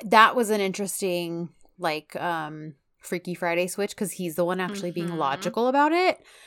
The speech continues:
Speaker 2: Right.
Speaker 1: Um, where he's like, "Uh, no, you don't have to do this." Like,
Speaker 2: Right.
Speaker 1: "Yeah, when I was gonna do it, like, I'm the kind of person, I weighed out the fact that, yeah, it's gonna have consequences and bad things could probably come of this, but, like,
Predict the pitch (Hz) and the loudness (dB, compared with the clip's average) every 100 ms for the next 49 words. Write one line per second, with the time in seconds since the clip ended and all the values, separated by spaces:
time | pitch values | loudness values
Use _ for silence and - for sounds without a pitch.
0 | - 190 208 190 170 160 165 - 208 202 | -4 4 6 6 4 2 -4 -8 -2 -2
1 | 180 196 180 - 208 190 190 190 185 - | 2 2 2 -2 2 4 6 4 2 -2
2 | 202 208 214 202 190 196 190 202 196 196 | -2 2 4 2 0 -2 -2 -4 -4 -4
3 | 160 185 180 165 175 180 185 160 - - | -4 -4 2 2 2 0 0 -2 -2 -14
4 | - _ _ _ _ _ - 202 214 240 | -20 _ _ _ _ _ -2 4 8 8
5 | 247 226 220 214 240 226 226 226 226 226 | 8 8 6 6 6 4 4 4 6 8
6 | 208 - 202 185 180 220 220 220 214 220 | 8 6 0 0 4 2 2 -2 -2 -4
7 | 202 170 202 202 196 196 196 208 196 202 | -2 2 2 4 4 6 4 0 -4 -4
8 | 175 160 185 247 - 220 220 214 - 170 | -4 2 4 2 0 -4 -2 -2 -2 -4
9 | 233 - 247 254 277 233 170 170 165 165 | -4 -2 -2 2 2 2 0 -2 -4 0
10 | 165 175 190 185 - 202 190 170 - 165 | 0 0 -4 -4 -8 -6 -4 -4 -4 -4
11 | 196 214 247 254 - - 175 | -4 0 0 0 -2 -2 -4